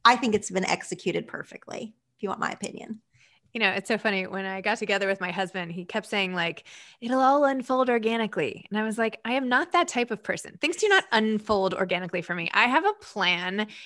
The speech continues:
Speaker 2: and I work to achieve my goals, and that is how life works." And he has been a hundred percent right. I tell him this, I'm like,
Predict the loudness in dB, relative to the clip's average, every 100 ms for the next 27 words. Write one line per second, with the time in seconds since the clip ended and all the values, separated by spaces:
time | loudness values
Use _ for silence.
0 | 0 2 4 4 4 2 -4 -12 _ 0
1 | 6 8 6 -4 -12 -10 -2 2 2 0
2 | -2 -2 0 2 2 0 2 2 6 6
3 | 6 4 2 -2 4 6 6 4 4 6
4 | 2 2 -6 -6 -12 -20 _ _ 2 2
5 | 2 _ _ _ _ 0 8 10 10 4
6 | 0 0 0 -2 -2 -2 -4 -6 -8 -6
7 | -8 -8 _ 0 4 4 2 -2 -6 -2
8 | 0 2 0